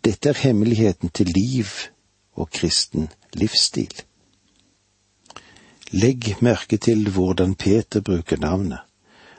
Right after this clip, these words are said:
vår Herre og Frelser Jesus Kristus. Tenk hvor dyrebart Jesu Kristi navn var blitt for den religiøse fiskeren fra Galilea.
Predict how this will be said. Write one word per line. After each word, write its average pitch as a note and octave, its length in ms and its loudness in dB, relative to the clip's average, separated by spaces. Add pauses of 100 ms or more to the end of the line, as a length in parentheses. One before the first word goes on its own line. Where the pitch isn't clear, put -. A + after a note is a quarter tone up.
(180)
vår G2+ 300 0
Herre A#2+ 380 0 (280)
og F2 220 -4
Frelser A2 720 0 (240)
Jesus F2 640 0
Kristus. - 720 -6 (1700)
Tenk C3 420 2
hvor G#2 120 2
dyrebart G#2+ 680 2
Jesu G2+ 340 2
Kristi A2 380 0
navn G#2+ 300 4
var G#2 100 2
blitt G2 220 0
for F2+ 340 -2
den F2+ 240 -2
religiøse F2+ 600 0
fiskeren D#2 560 -4
fra - 200 -8
Galilea. D2 540 -6